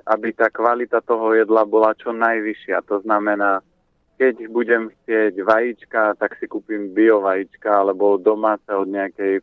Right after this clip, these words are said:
pani, ktorá krmi sliepočky zrnom a nie nejakou zmeskou. Keď budem chcieť čunku, tak vyberem najkvalitnejšiu a nie najlacnejšiu, ale naj-, najkvalitnejšiu, po prípade najdrahšiu a prečítam si zloženie.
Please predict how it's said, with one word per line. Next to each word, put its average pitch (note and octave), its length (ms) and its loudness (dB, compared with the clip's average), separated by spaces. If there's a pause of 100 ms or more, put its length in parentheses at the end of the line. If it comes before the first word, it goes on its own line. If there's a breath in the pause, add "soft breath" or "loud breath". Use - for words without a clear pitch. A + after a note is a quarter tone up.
pani, G#2 400 -4 (560)
ktorá A2 240 0
krmi G#2+ 480 -2
sliepočky G#2+ 880 2
zrnom G#2 480 0
a F#2+ 160 -2
nie G2 240 -6
nejakou F#2+ 640 -2
zmeskou. G2+ 640 -2 (640 soft breath)
Keď A#2 160 -2
budem A2+ 320 2
chcieť A2+ 240 -4
čunku, A#2 400 0
tak G2+ 240 0
vyberem G#2+ 400 2
najkvalitnejšiu G#2+ 1200 -2
a G2 80 -2
nie A2+ 240 -4
najlacnejšiu, G2+ 880 -4
ale G2 240 0
naj-, G2+ 320 -2 (320)
najkvalitnejšiu, G#2+ 880 -2
po G2+ 80 -6
prípade G2 480 -4
najdrahšiu G#2 640 0
a G2 80 2
prečítam G2 560 -8
si F#2+ 80 -16
zloženie. G2+ 640 -2